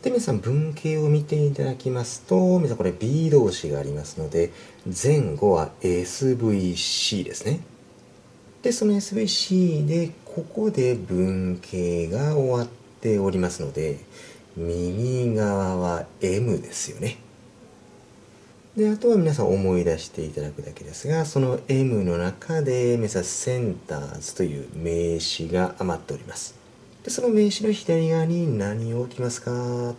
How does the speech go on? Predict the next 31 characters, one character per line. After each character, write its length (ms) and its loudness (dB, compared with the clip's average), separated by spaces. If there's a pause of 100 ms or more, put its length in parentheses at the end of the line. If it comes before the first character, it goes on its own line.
(120)
と 120 -2
言 180 -4
わ 100 -2
れ 80 -8
た 160 -12
ら、 380 -6 (1120)
皆 80 -2
さ 60 2
ん、 20 -2
ヒ 140 -2
ン 100 0
ト 80 -8
は 60 -12 (180)
こ 160 -2
れ 80 0
で 140 -4
す 140 -10
よ 100 -12
ね。 160 -4 (340)
The 200 -4 (140)
Pyramids 840 -2
と 100 2
い 240 4
う 40 2
名 340 2
詞 180 -6
の 140 0
左 420 -2
側 140 -2
に 240 4 (320)
前 760 0